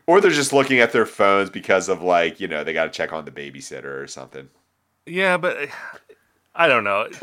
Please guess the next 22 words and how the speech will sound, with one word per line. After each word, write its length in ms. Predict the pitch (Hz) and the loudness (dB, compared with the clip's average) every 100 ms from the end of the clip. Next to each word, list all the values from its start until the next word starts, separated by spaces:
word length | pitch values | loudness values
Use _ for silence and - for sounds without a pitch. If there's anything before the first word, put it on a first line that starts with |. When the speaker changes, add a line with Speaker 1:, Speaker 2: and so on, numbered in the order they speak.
| 427 | 2
Speaker 2:
To 60 | |
me, 480 | 147 - 175 156 139 _ | 4 2 2 -4 -10 _
Speaker 1:
<laughs> 40 | |
Speaker 2:
you 120 | 165 | -2
know, 60 | 139 | 0
like, 120 | 123 | 0
when 100 | 131 | -4
you 80 | 143 | -6
look 120 | 151 | -6
at 100 | 131 | -6
social 280 | 139 - 117 | -6 -6 -8
media 380 | 107 117 127 113 | -8 -6 -2 -4
and 100 | 92 | -4
people 240 | 113 117 | -14 -10
reacting 380 | 95 95 92 117 | -4 -4 -4 -8
to 80 | 120 | -8
this, 180 | 120 - | -8 -8
I 80 | 120 | -8
think 220 | 175 151 | -10 -12
people 340 | 151 143 147 131 | -16 -14 -14 -12
who 200 | 120 - | -14 -8
are 360 | 101 95 92 | -4 -2 -4